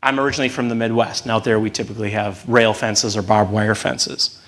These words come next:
And when I moved out here to New England, one of the first things I noticed driving around here, I just, I, I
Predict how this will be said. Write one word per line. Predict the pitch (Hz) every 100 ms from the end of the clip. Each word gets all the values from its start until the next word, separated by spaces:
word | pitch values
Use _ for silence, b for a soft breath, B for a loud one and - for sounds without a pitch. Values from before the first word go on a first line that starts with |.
| B B B B B _
And | 113
when | 113
I | 113
moved | 147 190
out | 180
here | 165
to | 147
New | 139 190
England, | 220 120 113
one | 143
of | 123
the |
first | - - 220 226 -
things | 202 185
I | 165
noticed | 165 170 170 -
driving | 135 127 117
around | 113 123 135 139
here, | - -
I | 113 101
just, | 107 - - 127
I, | 113 110 - _ -
I | 113 104